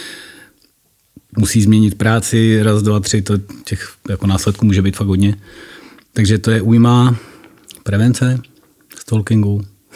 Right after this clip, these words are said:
To je jako hrozně těžký, jo.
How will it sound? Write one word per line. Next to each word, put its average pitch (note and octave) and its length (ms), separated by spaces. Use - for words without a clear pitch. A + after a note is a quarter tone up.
To G2+ 100
je - 20
jako F#2+ 200
hrozně G2+ 300
těžký, G2+ 340
jo. E2 160